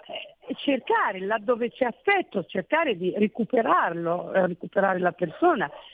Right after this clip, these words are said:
recuperare il rapporto, perché non è, mm, l'unica soluzione quella di, ok, la separazione, è troppo facile, <laughs> eh, si separa, ok, però bisogna invece, eh, dialogare, bisogna vedere,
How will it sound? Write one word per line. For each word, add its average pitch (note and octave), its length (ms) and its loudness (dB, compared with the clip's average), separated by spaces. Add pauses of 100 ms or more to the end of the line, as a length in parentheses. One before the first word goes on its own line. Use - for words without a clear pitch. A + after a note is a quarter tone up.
(160)
recuperare G3+ 800 2
il F3 60 0
rapporto, F#3 600 2 (220)
perché A3 420 0
non A#3 500 4
è, C#4 280 0 (160)
mm, G#3 480 -8 (200)
l'unica C4 640 4
soluzione A3+ 680 0
quella G3+ 340 2
di, F#3+ 300 -2 (240)
ok, C4 220 0 (360)
la E3+ 140 -6
separazione, G3+ 720 0
è - 100 -10
troppo F4 500 0
facile, D3 600 -2 (280)
<laughs> - 760 -2
eh, G3+ 160 -2
si B3 140 2
separa, A3+ 500 2 (100)
ok, G#3 500 0
però C#4 360 2
bisogna C#4 500 2
invece, C4 580 0 (320)
eh, - 140 -10
dialogare, G#3+ 640 0
bisogna E3+ 300 0
vedere, G#3+ 600 2